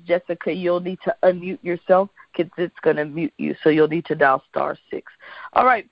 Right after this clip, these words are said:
folks, we're gonna move into the question answer. First, I'd like to thank Jessica for taking up her time and her talents to share with us today. Substance abuse is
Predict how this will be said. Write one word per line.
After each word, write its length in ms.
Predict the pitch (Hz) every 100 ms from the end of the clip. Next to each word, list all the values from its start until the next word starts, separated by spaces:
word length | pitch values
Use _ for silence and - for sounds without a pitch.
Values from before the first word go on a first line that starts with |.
| -
folks, 240 | 262 -
we're 80 | 233
gonna 160 | 220
move 160 | 226 247
into 160 | 247 247
the 100 | 190
question 460 | - 220 - 180 -
answer. 420 | 190 208 240 233 _
First, 200 | 254 285
I'd 120 | 180
like 200 | 180 -
to 120 | 180 - _ _ _ _
thank 260 | 185 202 - _ _ _ _ _ 165
Jessica 600 | 170 180 - - 185 180 _ _ _ _
for 100 | 180
taking 440 | 170 180 175 - 170
up 100 | 165
her 140 | 156
time 560 | - 180 151 151 156 165 _ _ _ _ -
and 180 | 165
her 140 | 170 151
talents 580 | - 175 151 147 143 _ _ _ _ -
to 100 | 165
share 340 | - 160 147
with 140 | 147 160
us 120 | 151 _
today. 300 | - 147 143 - _ _ _ _ _ _ _ _
Substance 380 | 170 - - 165
abuse 340 | 156 175 160 160 _ _ _ _ _
is 120 | 156